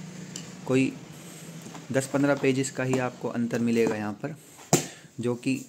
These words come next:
इसमें ही आपको ज़्यादा देखने को मिलेंगे, क्योंकि ये new edition में तो काफ़ी चीज़ें नई भी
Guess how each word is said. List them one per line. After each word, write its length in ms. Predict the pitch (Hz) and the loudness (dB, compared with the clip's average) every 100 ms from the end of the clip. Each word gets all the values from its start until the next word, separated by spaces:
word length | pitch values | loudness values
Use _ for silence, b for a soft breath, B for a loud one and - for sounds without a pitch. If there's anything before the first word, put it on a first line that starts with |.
| - | -2
इसमें 260 | 135 151 143 | 0 4 6
ही 120 | 143 | 8
आपको 280 | 135 131 131 | 6 2 0
ज़्यादा 280 | 120 117 117 | 2 2 2
देखने 360 | 113 113 113 | 0 -2 -6
को 200 | 110 120 123 - - | -6 -8 -10 -16 -8
मिलेंगे, 380 | 120 123 131 160 | -2 0 0 -2
क्योंकि 320 | 139 131 120 | -4 -6 0
ये 100 | 127 | 2
new 260 | 120 131 151 | 4 6 4
edition 360 | - 147 143 147 | 4 2 2 2
में 120 | 147 | 2
तो 100 | 143 | 0
काफ़ी 280 | 139 131 131 | -2 -2 -2
चीज़ें 300 | 120 123 147 160 B B B | -2 -2 -4 -6 B B B
नई 220 | 139 156 143 | 2 4 6
भी 160 | 143 | 2